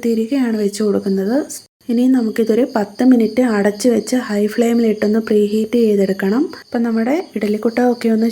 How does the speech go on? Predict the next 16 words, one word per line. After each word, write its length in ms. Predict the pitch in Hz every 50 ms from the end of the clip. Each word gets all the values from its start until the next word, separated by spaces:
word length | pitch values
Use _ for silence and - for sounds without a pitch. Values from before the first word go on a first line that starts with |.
| 226
ചൂടായി 340 | - 220 214 214 220 220 220 208
വരട്ടെ. 280 | 208 202 196 196 208 220 214
അപ്പോഴേക്കും 420 | 202 - 208 202 202 202 202 247 254 240
നമ്മൾ 220 | 214 202 202 202 214 269 311 - - - - - - - - _ -
തയ്യാറാക്കി 540 | 233 226 226 226 240 247 262 254 262 - 233 226
വെച്ചിട്ടുള്ള 440 | 214 214 - 220 208 214 208 214 214 208 208
ബാറ്റർ, 340 | 208 202 202 202 - 240 247 277 330 330 - - - - - - _ _ _ _ _ _ _ - - - -
ആ, 40 | 220 214 214 208 208
ബേക്ക് 240 | 220 220 226 226 -
ചെയ്തെടുക്കുന്ന 480 | 269 254 233 226 220 220 226 226 220 226 240 240 226
പാത്രത്തിലേക്ക് 640 | 208 208 202 208 202 208 208 208 214 208 208 - 262 240
ഒഴിച്ചു 280 | 220 214 202 202 - 233 220
കൊടുക്കാം. 360 | 208 196 196 - 220 226 277 339 359 - - _ _ - _ _ _ _ _ _ _ _ _ _ _ _ - - - - - - - -
അപ്പം 160 | - 233 240
നമ്മൾ 180 | 240 226 226 226 269 302 -
പാത്രത്തിലേക്ക് 600 | 233 208 202 - 226 214 - 226 226 233 233 311